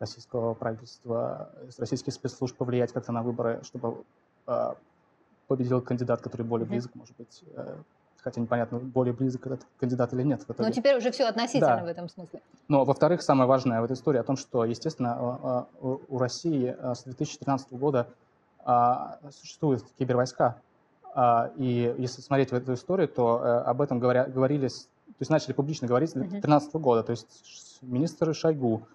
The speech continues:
Speaker 1: который стал в тринадцатом году, собственно, новый министр,
Speaker 2: Мгм.
Speaker 1: он, одна из первых тем, которые он начал, э, собственно, публично рассказывать, это было о том, что нужно сделать, э,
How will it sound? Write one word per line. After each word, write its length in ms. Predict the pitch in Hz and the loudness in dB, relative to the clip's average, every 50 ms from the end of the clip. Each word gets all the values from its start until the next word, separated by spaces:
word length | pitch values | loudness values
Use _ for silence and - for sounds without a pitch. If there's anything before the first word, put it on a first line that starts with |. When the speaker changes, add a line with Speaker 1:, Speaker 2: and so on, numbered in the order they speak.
| _ _ | _ _
Speaker 1:
который 160 | _ - 123 | _ -2 -2
стал 280 | 123 - - 127 117 117 | -2 2 2 4 4 2
в 80 | 113 - | 0 -2
тринадцатом 380 | - 127 123 123 - - 123 | -2 -2 -2 -2 -4 -6 -4
году, 400 | 120 123 120 127 120 117 117 117 - - 147 - | -2 -2 0 2 2 0 0 -2 -4 -12 -20 -10
собственно, 320 | - - 135 - - 123 | -8 -8 -6 -4 0 2
новый 160 | 135 135 123 | 4 4 4
министр, 380 | 113 117 123 165 196 - - 175 | 2 2 0 -2 -2 -2 -2 -2
Speaker 2:
Мгм. 200 | 180 175 202 196 - _ _ _ _ _ _ _ - | -2 -4 -10 -12 -16 _ _ _ _ _ _ _ 0
Speaker 1:
он, 280 | - 127 127 123 127 131 135 | 2 2 4 4 2 2 2
одна 220 | 139 123 143 160 | 2 2 2 0
из 60 | 160 | 0
первых 260 | - - 143 135 127 | 2 2 2 2 2
тем, 180 | - - 170 139 | 2 0 0 0
которые 300 | - 120 - 123 117 117 | 0 -2 0 2 4 4
он 60 | 117 123 | 4 2
начал, 400 | 127 123 - - 123 113 110 - | 0 -2 -2 -2 -2 -2 -2 -2
э, 380 | - 123 117 113 113 113 113 120 | 0 0 2 2 2 2 0 -2
собственно, 300 | 123 - - _ 123 117 - _ | -4 -10 -12 _ -10 -10 -8 _
публично 420 | - 147 135 139 151 - - 123 | -4 -2 -2 0 -2 -2 -2 -4
рассказывать, 420 | 110 107 - - 160 180 190 170 - | -4 -4 -2 -2 0 0 0 -2 -4
это 120 | 123 - | -6 -6
было 140 | 117 123 120 | -2 -2 -2
о 40 | 120 | 0
том, 140 | - 147 160 | -2 -4 -6
что 140 | - - | -4 -4
нужно 240 | 120 127 139 143 139 | -2 -2 -2 -4 -6
сделать, 340 | 135 - 117 110 117 117 - - | -4 -2 0 0 0 -2 -4 -8
э, 460 | 139 135 131 135 131 120 117 113 120 | -10 -10 -6 -4 -2 -2 -2 -2 -4